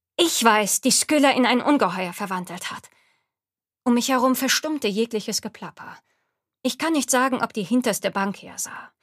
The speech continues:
ob Glaukos hersah, wohl aber meine Onkel, die aus ihren belanglosen Unterhaltungen gerissen wurden.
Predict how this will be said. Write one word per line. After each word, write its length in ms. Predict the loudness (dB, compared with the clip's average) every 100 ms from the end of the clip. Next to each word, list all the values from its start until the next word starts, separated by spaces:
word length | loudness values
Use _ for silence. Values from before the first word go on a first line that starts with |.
| _
ob 180 | -4 0
Glaukos 500 | 2 2 -2 -6 -6
hersah, 480 | -6 -8 -8 -12 -16 _ -4
wohl 300 | 0 2 2
aber 260 | 0 2
meine 280 | 2 2 2
Onkel, 520 | 0 -2 -6 -12 -16 _ -2
die 80 | 0
aus 100 | 0
ihren 240 | -2 0
belanglosen 580 | 2 2 2 2 0 -2
Unterhaltungen 680 | -4 -4 -4 -6 -10 -20 -20
gerissen 420 | -16 -10 -10 -12
wurden. 380 | -20 -20 _